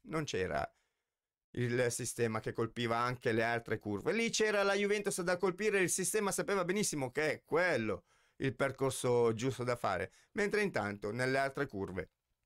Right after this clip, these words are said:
cresceva e si radicava la malavita, ma di questo non se ne doveva parlare se non fosse venuto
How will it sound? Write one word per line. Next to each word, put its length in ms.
cresceva 720
e 140
si 160
radicava 720
la 180
malavita, 640
ma 140
di 80
questo 300
non 220
se 140
ne 100
doveva 320
parlare 400
se 160
non 160
fosse 480
venuto 1000